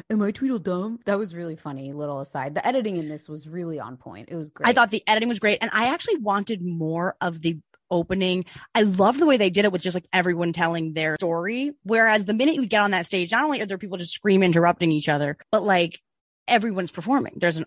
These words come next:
Speaker 2: audience. There's
Speaker 1: Right.
Speaker 2: the other people. There's, you know what I mean? Like, I, I feel like
Speaker 1: You're gonna get something different out of them
Speaker 2: those
Speaker 1: when
Speaker 2: were
Speaker 1: it's
Speaker 2: so
Speaker 1: on.
Speaker 2: interesting to me.
Speaker 1: It was a good format, yeah.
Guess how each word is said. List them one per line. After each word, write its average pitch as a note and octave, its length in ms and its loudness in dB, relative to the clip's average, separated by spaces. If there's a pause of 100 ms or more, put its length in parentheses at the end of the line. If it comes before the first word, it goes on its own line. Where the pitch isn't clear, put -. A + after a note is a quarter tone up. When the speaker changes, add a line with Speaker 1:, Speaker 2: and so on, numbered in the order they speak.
Speaker 2:
audience. E3+ 540 -2
There's E3 240 0
Speaker 1:
Right. - 200 -12
Speaker 2:
the F#3 60 -4
other E3+ 360 -2
people. A3+ 600 2 (280)
There's, E3+ 600 2 (220)
you A#3 240 2
know C4 120 6
what C#4 120 6
I C4 80 4
mean? A3+ 260 2
Like, F#3 300 -2
I, F3 140 -2
I F#3+ 100 -4
feel G3+ 280 -6
like E3+ 400 -4 (640)
Speaker 1:
You're F#3+ 120 -8
gonna G3 120 -4
get E3+ 140 -6
something E3 240 -6
different D3+ 320 -10
out C#3+ 160 -12
of C#3 80 -12
them A#3 80 6
Speaker 2:
those A#3 140 6
Speaker 1:
when A#3 80 0
Speaker 2:
were C4 60 6
Speaker 1:
it's - 140 -2
Speaker 2:
so A3 260 4
Speaker 1:
on. - 60 -6
Speaker 2:
interesting G3 560 0
to F3 100 -4
me. D#3+ 260 0 (340)
Speaker 1:
It G3 60 -6
was F#3 140 -6
a F#3 40 -6
good E3+ 200 -8
format, D3 440 -12
yeah. D#3 200 -12